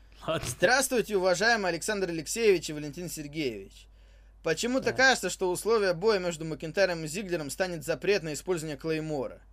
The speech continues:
Speaker 1: Это идиотско немножко.
Speaker 2: Но для Extreme Rules ещё более странно, да?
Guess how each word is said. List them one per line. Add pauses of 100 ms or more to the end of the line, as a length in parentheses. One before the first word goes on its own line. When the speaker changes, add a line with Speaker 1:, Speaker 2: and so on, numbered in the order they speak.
Speaker 1:
Это
идиотско
немножко. (340)
Speaker 2:
Но
для
Extreme
Rules
ещё
более
странно,
да?